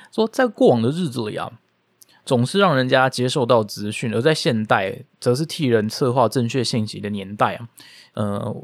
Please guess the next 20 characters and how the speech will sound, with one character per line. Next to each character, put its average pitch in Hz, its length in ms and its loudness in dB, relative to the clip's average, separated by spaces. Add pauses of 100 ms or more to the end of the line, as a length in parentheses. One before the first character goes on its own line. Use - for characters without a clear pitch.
(140)
背 151 200 2
景 101 220 -10
是 131 160 -8
一 110 100 -6
个， 101 440 -2
就 110 120 -6
是 117 200 -6
指 95 240 -12
现 117 240 -6
代 117 140 0
是 107 140 -8
一 107 40 -14
个 110 160 -8
资 - 280 -14
讯 113 240 -6
爆 107 240 0
炸 104 180 -2
的 101 80 -6
时 104 280 -8
代， 104 280 -6